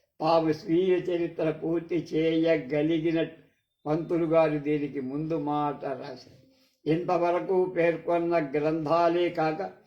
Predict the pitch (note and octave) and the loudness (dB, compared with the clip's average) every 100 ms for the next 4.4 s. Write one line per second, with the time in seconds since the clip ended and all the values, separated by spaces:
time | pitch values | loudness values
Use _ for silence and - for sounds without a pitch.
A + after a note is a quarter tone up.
0 | _ _ _ - D#3 E3 F#3 F3+ F3+ D#3+ | _ _ _ -4 -2 2 2 2 0 0
1 | E3+ E3+ E3 E3 - D3+ C#3 E3+ F3 F3 | -2 -2 -2 -2 -2 -4 0 2 2 2
2 | D#3 C3 D3+ D#3+ D#3+ D#3+ E3+ D#3+ C#3+ - | -2 0 0 0 0 0 2 2 -2 -8
3 | _ _ _ - D3+ F#3+ F#3 F3+ F3+ E3+ | _ _ _ -4 0 2 2 0 0 0
4 | E3 E3 C#3+ - | 0 0 -4 -6